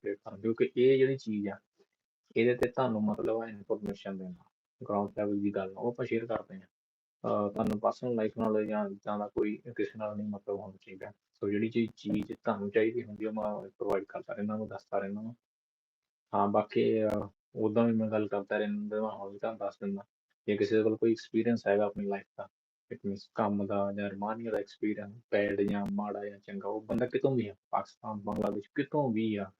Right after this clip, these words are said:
ਪਾਕਿਸਤਾਨ ਤੋਂ ਆ ਜਾਂ ਕਿਤੋਂ ਵੀ ਆ, ਜੋ ਹਿੰਦੀ ਜਾਣਦਾ, ਇੰਗਲਿਸ਼ ਜਾਣਦਾ, ਅਹ, ਪੰਜਾਬੀ ਜਾਣਦਾ, ਤੇ ਉਹ ਕਦੇ ਵੀ ਮੇਰੇ ਨਾਲ ਗੱਲਬਾਤ ਕਰ ਸਕਦਾ ਵਾ। ਆਪਾਂ, ਅਹ, ਕਰਕੇ ਪੌਡਕਾਸਟ ਵਗੈਰਾ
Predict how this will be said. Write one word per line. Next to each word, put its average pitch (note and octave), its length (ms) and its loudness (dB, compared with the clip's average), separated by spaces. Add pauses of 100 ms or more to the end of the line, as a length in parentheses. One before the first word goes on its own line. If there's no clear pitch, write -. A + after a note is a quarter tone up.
(720)
ਪਾਕਿਸਤਾਨ A2 520 0
ਤੋਂ A2 220 2
ਆ G#2+ 100 4
ਜਾਂ G#2+ 100 2
ਕਿਤੋਂ A2 280 0
ਵੀ A2 100 4
ਆ, G#2+ 40 2
ਜੋ G#2+ 80 2
ਹਿੰਦੀ G2+ 360 -2
ਜਾਣਦਾ, G#2+ 480 0 (460)
ਇੰਗਲਿਸ਼ G#2 280 2
ਜਾਣਦਾ, G#2+ 520 4 (580)
ਅਹ, G#2+ 120 2
ਪੰਜਾਬੀ G2 420 0
ਜਾਣਦਾ, G2+ 340 2
ਤੇ - 100 -2
ਉਹ A#2 160 -6
ਕਦੇ A#2+ 240 6
ਵੀ A#2 80 4
ਮੇਰੇ G#2+ 200 2
ਨਾਲ G2+ 220 -2 (360)
ਗੱਲਬਾਤ G2+ 320 2
ਕਰ F#2+ 120 4
ਸਕਦਾ G2+ 380 0
ਵਾ। G2+ 100 4
ਆਪਾਂ, G2+ 280 -2 (680)
ਅਹ, G2 280 4 (100)
ਕਰਕੇ G2+ 560 4 (540)
ਪੌਡਕਾਸਟ G#2 500 4
ਵਗੈਰਾ G2+ 280 6